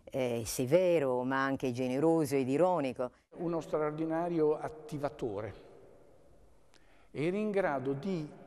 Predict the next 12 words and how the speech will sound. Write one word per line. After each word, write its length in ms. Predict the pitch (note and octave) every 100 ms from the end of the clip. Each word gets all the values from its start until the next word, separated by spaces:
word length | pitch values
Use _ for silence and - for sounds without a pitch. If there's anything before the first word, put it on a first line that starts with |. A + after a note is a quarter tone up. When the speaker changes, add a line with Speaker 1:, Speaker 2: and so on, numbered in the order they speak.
| -
Speaker 2:
cogliere 560 | - G#3+ C#3+ C#3 C#3 C#3
nelle 240 | D#3+ E3+
persone 800 | - D#3+ - - B3 C#4+ B3+ A3
gli 80 | E3
aspetti 460 | D#3 - G3+ -
migliori. 640 | F3 D3+ C#3 A#2+ A2+ B2 - - - - _ - - _ -
Era 160 | F#3+ G3
una 160 | E3+
persona 680 | D#3 - - D#3+ - F3+ D3+
che 180 | - C#3+
dava 260 | C#3+ C3 C3
fiducia, 680 | - B2 B2 A#2 - G#3